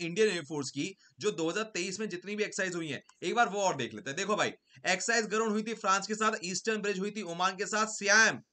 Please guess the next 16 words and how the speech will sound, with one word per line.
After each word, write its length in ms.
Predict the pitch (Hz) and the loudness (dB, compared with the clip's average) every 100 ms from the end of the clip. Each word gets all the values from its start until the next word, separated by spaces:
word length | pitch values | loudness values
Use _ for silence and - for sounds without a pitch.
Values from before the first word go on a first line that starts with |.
| - | -14
सियाम 400 | - 202 226 226 | 0 4 4 4
याद 180 | 208 214 | 2 2
करो 120 | 208 | -2
भैया, 180 | 208 233 | 0 0
पहली 300 | 208 190 208 | 0 0 2
बार 140 | 208 | 0
हुई 160 | 185 220 | 2 -2
है, 80 | 214 | -2
सियाम 380 | 196 196 208 | -2 0 0
भारत 220 | 180 185 180 | 2 0 0
हुई 100 | 185 | -4
है 80 | 208 - | -4 0
थाईलैंड 320 | 165 190 202 | 0 0 -2
के 60 | 185 | -2
साथ, 180 | 196 214 - - - 120 | 0 0 -4 -20 -20 -6
डेजर्ट 420 | 131 180 240 | 0 4 4